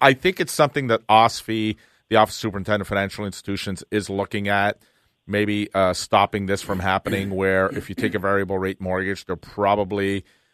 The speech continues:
uh, probably institute a rule such as you cannot have static payments. If it's a variable rate,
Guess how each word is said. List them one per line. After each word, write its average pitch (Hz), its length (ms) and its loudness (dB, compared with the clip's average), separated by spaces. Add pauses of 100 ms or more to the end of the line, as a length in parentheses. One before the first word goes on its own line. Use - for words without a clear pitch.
(280)
uh, 92 220 4
probably 101 440 0
institute 104 600 -6
a 95 60 0
rule 98 360 -2
such - 400 -2
as 92 520 0
you 95 160 -10
cannot 98 420 -2
have 92 180 -2
static 90 440 -4
payments. 82 360 -8
If 92 120 -10
it's 104 140 -10
a 104 40 -4
variable 95 540 -2
rate, 120 380 -2